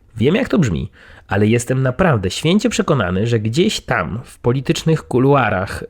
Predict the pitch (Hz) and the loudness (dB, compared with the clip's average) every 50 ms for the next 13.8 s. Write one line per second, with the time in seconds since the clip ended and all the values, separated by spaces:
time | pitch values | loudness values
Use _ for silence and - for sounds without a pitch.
0 | - - - - - 151 170 165 - - 175 - - 143 123 117 113 104 104 104 | -14 -16 -6 0 2 2 2 2 2 0 0 2 2 2 4 4 2 2 2 0
1 | 127 151 156 151 143 - - - 139 - - 110 104 120 135 - - 135 127 123 | 2 2 4 2 2 0 -2 -6 -8 -6 -2 0 0 0 0 0 -2 -2 0 0
2 | 107 101 113 117 127 120 117 - - 95 85 - 120 135 147 - - - 120 - | 2 2 2 2 2 0 0 -2 -2 -2 -2 -2 -4 -6 -6 -6 -6 -8 -6 -4
3 | 113 117 - - - 120 139 151 - 175 147 135 127 - 127 123 123 - 123 117 | -4 -6 -6 -2 0 0 0 2 2 0 0 0 2 2 2 0 0 -2 0 2
4 | 110 107 107 104 107 101 95 95 95 - 95 87 78 85 113 196 240 - - - | 2 2 2 2 2 2 2 2 2 2 0 -2 -2 0 0 0 0 0 -2 -8
5 | - - - - - 202 202 - 240 214 180 165 - 147 - - - - - 196 | -16 -16 -8 -2 0 0 2 2 0 2 0 0 -2 -2 -4 -4 -6 -4 0 0
6 | 175 156 - - 107 113 131 131 113 110 104 - - 113 - 131 120 - - 98 | 0 2 2 0 0 0 0 0 0 -2 -2 -2 -4 -6 -6 -6 -6 -4 -2 -2
7 | 90 90 - - 147 135 - 160 135 101 85 82 95 - - - 104 113 139 185 | -2 -2 -4 -4 -4 -4 -2 -2 -2 -2 -2 -2 -2 -4 -4 -4 -2 -2 0 2
8 | 226 160 - - - - - - - - - - - - - - 117 104 107 110 | 2 2 0 -2 -6 -12 -16 -18 -18 -18 -18 -18 -18 -10 -4 -2 0 2 4 2
9 | 104 87 113 113 131 151 190 - 214 180 147 135 - - 123 113 - - 123 - | 2 2 0 0 0 2 2 2 2 2 2 0 0 -2 -2 -2 0 0 0 0
10 | 110 98 - 104 98 - - 110 107 107 95 87 87 90 113 131 - - 117 110 | 0 -2 -2 -2 -2 -2 -2 -4 -2 -2 -2 0 0 0 0 -2 -2 -2 -2 0
11 | 117 120 123 120 110 107 92 87 90 95 113 147 - - 110 101 113 135 117 92 | 0 2 2 2 2 2 0 0 0 -2 -2 -2 -2 0 2 2 2 2 2 0
12 | 85 - - 101 104 123 135 127 123 113 101 98 87 95 95 92 95 90 98 120 | -2 -4 -2 -2 0 0 0 0 0 0 0 0 -2 -2 -4 -2 -2 0 0 2
13 | 160 196 208 170 - 113 95 92 92 90 90 - - - 139 147 | 2 2 2 2 2 0 0 0 0 0 0 0 2 2 2 2